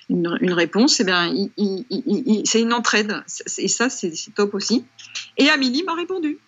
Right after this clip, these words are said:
Donc, euh, c'est génial, moi, je trouve, euh,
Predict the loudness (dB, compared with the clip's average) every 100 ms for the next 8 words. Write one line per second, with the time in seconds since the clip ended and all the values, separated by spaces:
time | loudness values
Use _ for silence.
0 | _ _ _ _ -4 -4 0 2 2 0
1 | -4 -12 _ _ -20 -20 _ _ -8 -6
2 | -4 0 0 -2 -8 -8 -6 -6